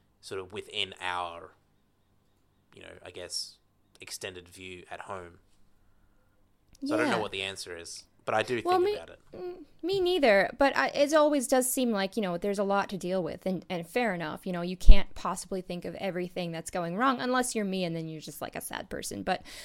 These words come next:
Speaker 2: uh,
Speaker 1: Yeah.
Speaker 2: don't be a sad person. Do what I say,
Speaker 1: No.
Speaker 2: not what I do.
Speaker 1: Yes.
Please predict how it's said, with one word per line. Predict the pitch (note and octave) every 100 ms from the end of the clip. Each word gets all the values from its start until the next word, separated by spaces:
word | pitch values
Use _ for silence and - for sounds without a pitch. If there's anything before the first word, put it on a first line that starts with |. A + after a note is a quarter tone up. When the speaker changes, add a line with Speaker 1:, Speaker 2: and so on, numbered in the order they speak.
| - -
Speaker 2:
uh, | B3+
Speaker 1:
Yeah. | F#3
Speaker 2:
don't | B3+ A#3+ -
be | G#3
a |
sad | F#3 F#3 E3+ -
person. | C4+ D4 C#4+ C#4 C4+ - F3+
Do | A#3
what | A#3+
I | E3+
say, | - - F#3+ F#3 A3+ -
Speaker 1:
No. | F#3+
Speaker 2:
not | E3+
what | F3
I | E3 D3+ -
do. | E3+ D#3
Speaker 1:
Yes. | F#3 -